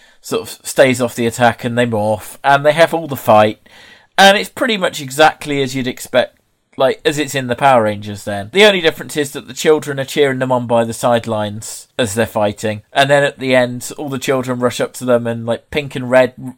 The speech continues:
sort of walk off carrying children into the, sort of, at the end. It's, yeah. But everything else is exactly pretty, I don't know, did you notice anything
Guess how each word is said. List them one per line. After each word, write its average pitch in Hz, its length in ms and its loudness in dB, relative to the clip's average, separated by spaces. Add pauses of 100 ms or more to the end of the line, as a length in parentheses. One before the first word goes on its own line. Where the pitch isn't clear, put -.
sort - 180 -12
of 127 60 -18
walk 131 260 0
off - 160 -8
carrying 123 420 -2
children 120 540 -4
into 117 240 -10
the, 113 200 -8 (640)
sort - 200 -10
of, - 280 -20
at 123 140 -2
the 120 180 0
end. 120 460 -2
It's, - 260 -12
yeah. 98 280 -2 (680)
But - 120 -4
everything 196 500 2
else 151 220 4
is 143 120 -6
exactly 123 520 0
pretty, - 500 2
I 208 60 6
don't 262 140 -2
know, 202 80 6
did 214 140 -8
you 214 100 -6
notice 233 320 2
anything 226 500 -4